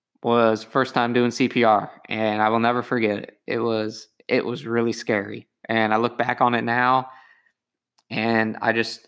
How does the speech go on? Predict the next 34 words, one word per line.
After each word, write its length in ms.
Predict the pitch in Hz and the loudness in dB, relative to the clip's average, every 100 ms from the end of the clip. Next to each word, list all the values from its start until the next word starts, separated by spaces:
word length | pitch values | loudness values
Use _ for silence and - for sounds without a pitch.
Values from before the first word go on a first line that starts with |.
| - | -20
thank 380 | - 127 123 - | -2 0 0 -4
my, 560 | 123 120 113 110 107 - - - | 0 2 2 2 -2 -8 -20 -10
uh, 440 | 127 110 107 107 - | -2 0 0 -4 -10
school 340 | - - 143 135 | -14 2 4 6
that 140 | 123 | 4
I 100 | 120 | 4
went 240 | 123 123 - | 4 0 0
to, 380 | 127 123 123 - - _ | 2 2 0 -8 -20 _
because 560 | 117 110 113 107 - - - | -4 2 2 0 -4 -14 -6
they 280 | 120 117 | -2 -2
did 160 | 113 120 | 0 0
a 160 | 110 110 | 0 -2
tremendous 500 | - 117 120 120 - | -2 0 0 -4 0
job 380 | 120 113 110 | 4 4 4
in 160 | 113 110 | 0 -4
preparing 520 | - - 120 113 110 | -8 0 4 4 2
me 360 | 110 107 107 - _ _ | 0 -2 -4 -10 _ _
to 100 | 123 | -2
become 420 | 110 110 117 113 | -2 -2 -2 -2
an 140 | 113 113 | -4 -2
E 120 | 117 | -2
M 100 | 113 | -4
T 420 | - 110 104 104 _ _ - | -4 -4 -4 -8 _ _ -8
and 120 | 127 | -4
to 60 | 117 | -4
become 360 | - 120 113 - | -4 -4 -4 -4
a 140 | 110 | -4
good 260 | 104 113 110 | -2 -2 -2
E 140 | 110 | -4
M 100 | 165 | -8
T. 320 | 165 - - _ _ _ _ _ _ - | -10 -14 -18 _ _ _ _ _ _ -4
So, 380 | - 101 123 - _ _ _ _ _ _ _ _ _ _ _ - - - | -2 0 -2 -8 _ _ _ _ _ _ _ _ _ _ _ -20 -12 -6
you 120 | |
know, 60 | 110 | -6